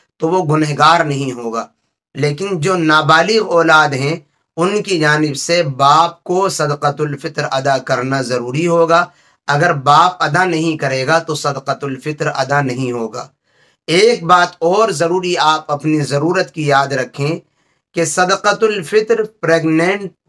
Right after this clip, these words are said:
प्रेगनेंसी का नहीं होता है। जो बच्चा पेट में है, अभी पैदा नहीं हुआ है,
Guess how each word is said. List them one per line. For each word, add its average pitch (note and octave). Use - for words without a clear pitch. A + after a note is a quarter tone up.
प्रेगनेंसी F3
का F3+
नहीं C#3+
होता B2+
है। A2+
जो B2+
बच्चा E3+
पेट A3
में G3
है, C3
अभी D#3+
पैदा G3
नहीं E3
हुआ C#3+
है, B2+